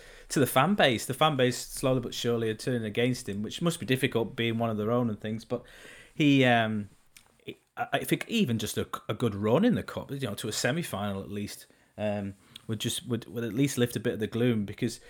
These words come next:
they need some positivity. Uh, they're not doing so,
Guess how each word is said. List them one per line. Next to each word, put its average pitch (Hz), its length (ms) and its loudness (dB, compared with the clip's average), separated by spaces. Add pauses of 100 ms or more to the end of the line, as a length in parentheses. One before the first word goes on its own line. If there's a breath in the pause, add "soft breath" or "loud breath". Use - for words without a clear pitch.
(220 loud breath)
they 143 80 2
need 151 200 4
some 135 140 2
positivity. 107 800 -2
Uh, 113 240 -4
they're 131 260 0
not 143 220 2
doing 120 160 0
so, 104 300 -4